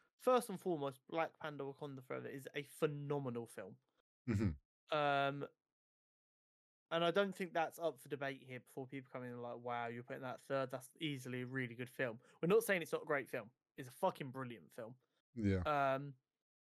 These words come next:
Speaker 1: and it is definitely, out of the ones on list, this list, the first film we've got through, got to so far that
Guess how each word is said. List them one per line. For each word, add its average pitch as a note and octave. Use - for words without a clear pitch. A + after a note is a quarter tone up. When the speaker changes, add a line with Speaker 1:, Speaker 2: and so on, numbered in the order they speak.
Speaker 1:
and E3+
it E3+
is C#3+
definitely, E3
out D#3+
of D#3
the E3+
ones D#3
on D3+
list, C#3+
this D3
list, C#3
the D3+
first D#3+
film D3
we've C#3
got D#3
through, C3
got D#3
to B2+
so A#2+
far B2+
that C#3+